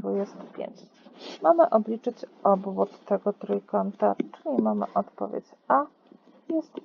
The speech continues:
pięć, dodać pięć, dodać trzy. I to jest trzynaście centymetrów. Przykład B. Podaj długości boków innego trójkąta równoramiennego o takim samym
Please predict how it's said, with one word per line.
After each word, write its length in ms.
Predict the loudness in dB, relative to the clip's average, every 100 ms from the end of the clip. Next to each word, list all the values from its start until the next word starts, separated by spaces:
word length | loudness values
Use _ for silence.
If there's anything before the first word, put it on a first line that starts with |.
| -4
pięć, 300 | 0 0 -2 -12 -12
dodać 300 | -4 -4 -6 -12 _
pięć, 340 | -4 -4 -4
dodać 380 | -8 -8 -6 -8 -10 -20
trzy. 300 | -20 2 4 4 -2 -20 -20 _ -20 _ -8
I 160 | -8 -4
to 240 | -4 0
jest 480 | 0 0 -4 -20 -20
trzynaście 1040 | -16 -14 -10 -6 -4 -4 -6 -12 -8 -8
centymetrów. 800 | -8 -12 -10 -10 -12 -12 -16 -20 -20 _ _ _ _ _ _ _ _ _ _ -8
Przykład 420 | -2 0 2 0 0 -2
B. 120 | -2 -2 _ 2
Podaj 340 | 4 6 4
długości 560 | 2 -6 -2 -4 -4 -8
boków 520 | -2 -2 0 -4 -4
innego 460 | -4 -2 0 2 0
trójkąta 680 | 2 -4 0 -2 0 0
równoramiennego 1040 | 2 2 2 2 2 0 -2 -4 -2 2 2 0 -20 _ -20 _ _
o 120 | 4
takim 420 | 6 0 0 -4 -4
samym 420 | 0 2 2